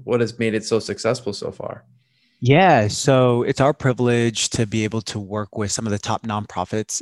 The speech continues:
Speaker 2: in the world. We empower them with an easy button for their donors to be able to donate stock literally in seconds, um,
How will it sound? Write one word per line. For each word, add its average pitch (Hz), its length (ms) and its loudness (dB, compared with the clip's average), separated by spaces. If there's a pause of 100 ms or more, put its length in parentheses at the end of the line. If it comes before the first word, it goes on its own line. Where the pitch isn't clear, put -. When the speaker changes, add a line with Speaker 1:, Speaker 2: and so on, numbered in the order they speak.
Speaker 2:
in 117 100 -6
the 98 100 -6
world. 95 500 -8 (540)
We 131 400 0
empower 110 560 -4
them 104 580 -4
with 117 220 -8
an 117 160 -4
easy 120 440 -4
button 117 640 -2 (680)
for 120 180 0
their 117 320 2
donors 104 560 -2
to - 100 -4
be 107 120 -2
able 104 180 -2
to - 140 -8
donate 101 480 -4
stock - 800 -2
literally 120 520 4
in 92 120 -4
seconds, 101 880 -4 (500)
um, 98 540 -2